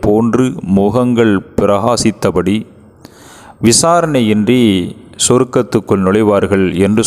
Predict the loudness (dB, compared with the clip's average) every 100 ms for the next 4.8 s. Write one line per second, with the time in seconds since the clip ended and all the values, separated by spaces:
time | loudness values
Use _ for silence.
0 | -2 0 0 0 0 2 0 0 0 0
1 | 0 0 0 0 0 -2 -10 -6 -2 0
2 | 0 -2 -2 -2 0 0 0 0 0 0
3 | -2 -2 -2 -2 0 0 -2 -2 -4 -2
4 | -2 0 0 2 0 0 -2 -4